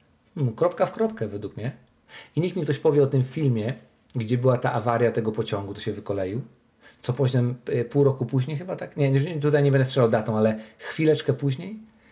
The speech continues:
mieliśmy w Ohio wykolejenie się tego pociągu dużego. Identycznie opisanego, identyczne zdarzenie, identycznie wszędzie.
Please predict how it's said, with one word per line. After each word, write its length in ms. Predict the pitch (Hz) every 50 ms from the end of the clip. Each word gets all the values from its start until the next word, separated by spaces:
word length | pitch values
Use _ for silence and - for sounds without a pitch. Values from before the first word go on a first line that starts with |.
| _ _ -
mieliśmy 300 | 135 131 127 - 135 120
w 80 | 110
Ohio 320 | 117 110 123 127 123 123 113
wykolejenie 520 | 110 110 - 113 107 107 107 107 107 101
się 140 | - 110 98
tego 160 | 101 98 104
pociągu 400 | - - - - 104 101 98 101
dużego. 340 | 95 95 92 95 92 92 95
Identycznie 680 | 123 139 139 143 139 135 135 156 160 156 - - 147 131
opisanego, 420 | 123 123 - 135 127 123 117 131
identyczne 640 | 147 160 196 196 190 - 240 233 - - 233 226 208
zdarzenie, 420 | 226 220 - 202 185 151 139 147
identycznie 480 | 160 160 180 160 160 214 220 - 190 147
wszędzie. 340 | - - 123 107 104 -